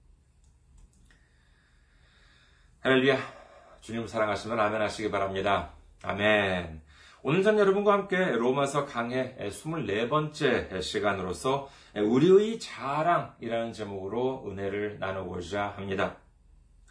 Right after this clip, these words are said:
먼저 오늘 말씀을 다시 한번 살펴보도록 하겠습니다. 로마서 삼 장 이십칠 절에서 이십팔 절입니다.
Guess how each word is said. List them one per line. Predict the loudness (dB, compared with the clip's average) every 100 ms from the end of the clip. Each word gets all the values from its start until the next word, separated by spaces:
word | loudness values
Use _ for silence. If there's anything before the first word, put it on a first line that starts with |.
| -20 -20 -20 -20 -10
먼저 | 0 6
오늘 | 8 8 6
말씀을 | 4 2 -4
다시 | -4 -6 -4
한번 | -4 -4 -4 -6 -10
살펴보도록 | -10 -8 -8 -6 -6 -4 -6 -8 -4 -4 -4
하겠습니다. | -4 -4 -6 -4 0 0
로마서 | 0 -2 -6
삼 | -6 -6
장 | -2 -2
이십칠 | -2 -6 -8 -6 -4
절에서 | 0 0 0 -2
이십팔 | -2 -4 -4 -8 -4 -4
절입니다. | -2 -2 -2 -6 -8 -10